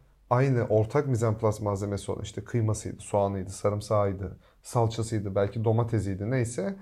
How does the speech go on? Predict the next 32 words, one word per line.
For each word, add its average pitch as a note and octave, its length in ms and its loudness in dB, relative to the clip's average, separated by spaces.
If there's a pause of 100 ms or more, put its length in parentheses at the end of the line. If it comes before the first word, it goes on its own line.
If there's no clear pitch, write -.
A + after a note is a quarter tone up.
(320)
bu D3+ 120 0
karışımın B2 400 2
hazırlanarak B2 760 0
çiğken, D3 520 -2 (120)
çiğken C#3 500 -2
karıştırılıp A2 720 -4
bir A2+ 180 -2
iç - 160 -4
harç A#2 220 2
hazırlanıp G#2+ 480 -2
üzerine C3+ 380 2
konulup C#3+ 360 -2
fırına D#3 240 4
atılması G#2 500 0
demek. F#2 340 -6 (540)
Burada C#3+ 380 2
da F#3 160 2
benzer B2 320 4
malzemelerin B2 800 2
işte - 400 -2
hamurunun B2 500 2
tavada A2+ 460 6 (100)
pişirilerek, G2 720 2 (520)
e, G#2+ 280 2 (220)
o A#2 120 4
soğan, A#2 380 4
sarımsak, A2+ 600 4
kıyma, A2 320 2
domates, A2 380 2
salça G#2+ 400 2
ve G#2+ 120 2
benzeri G2+ 340 0